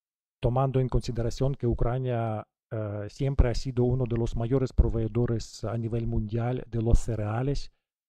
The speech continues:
de óleo de girasol. Eh, mm, desde, eh, agosto, como ustedes saben, eh, nosotros tenemos ya operativo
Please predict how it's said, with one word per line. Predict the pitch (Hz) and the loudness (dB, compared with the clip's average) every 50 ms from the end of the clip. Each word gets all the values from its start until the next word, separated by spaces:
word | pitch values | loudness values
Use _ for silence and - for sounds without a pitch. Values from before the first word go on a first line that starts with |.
| _ _ | _ _
de | - 113 113 117 117 117 113 117 | -4 -2 0 0 0 -2 -2 0
óleo | - 131 143 135 131 127 123 | 4 4 6 6 6 4 2
de | 110 110 113 | 2 0 -2
girasol. | - - 120 110 104 101 - - - 131 135 135 135 135 - _ _ _ _ _ _ _ _ _ _ _ _ _ _ _ - | -2 -2 -4 -4 -4 -6 -4 0 2 4 4 4 2 0 -6 _ _ _ _ _ _ _ _ _ _ _ _ _ _ _ -10
Eh, | 107 110 107 107 110 107 107 104 107 - - _ _ _ _ _ _ _ _ _ - | -8 -6 -4 -4 -4 -4 -4 -6 -6 -8 -12 _ _ _ _ _ _ _ _ _ -8
mm, | 117 107 104 104 107 - - - - 151 - - _ _ _ _ _ _ _ _ | -6 -6 -6 -8 -10 -12 -14 -16 -16 -18 -20 -20 _ _ _ _ _ _ _ _
desde, | 107 117 139 139 127 120 127 127 131 127 123 123 113 117 120 - _ _ _ _ _ _ _ _ _ _ _ _ _ _ _ _ _ _ - 165 165 | 0 0 0 0 0 0 0 0 2 2 2 0 -2 -4 -8 -12 _ _ _ _ _ _ _ _ _ _ _ _ _ _ _ _ _ _ -14 -12 -10
eh, | 135 117 107 110 107 104 107 104 104 101 104 - - _ | -8 -8 -6 -6 -4 -6 -6 -6 -6 -8 -10 -10 -10 _
agosto, | 123 123 117 117 123 135 147 143 - - - - 127 123 123 120 113 110 110 - _ _ _ _ _ _ - | -4 -4 0 4 6 6 6 6 4 2 0 2 4 4 4 4 2 0 -2 -6 _ _ _ _ _ _ -4
como | 117 117 120 117 | -2 0 0 0
ustedes | - - 123 113 113 - | 0 0 -2 -2 -4 -4
saben, | - 127 123 135 131 123 123 117 110 | -2 -2 -2 2 2 0 0 0 -2
eh, | 107 104 98 | -4 -4 -4
nosotros | 104 110 - 123 - - 95 - | -6 -4 -4 -4 -4 -4 -6 -6
tenemos | - 113 110 117 120 113 110 - | -6 -6 -6 -4 -4 -4 -6 -6
ya | - 117 113 117 | -6 -4 -2 0
operativo | 117 - - - 110 107 - 120 120 120 113 117 113 113 110 104 101 - | 2 4 2 2 0 -4 -6 -6 -6 -2 -2 0 0 0 -2 -4 -6 -8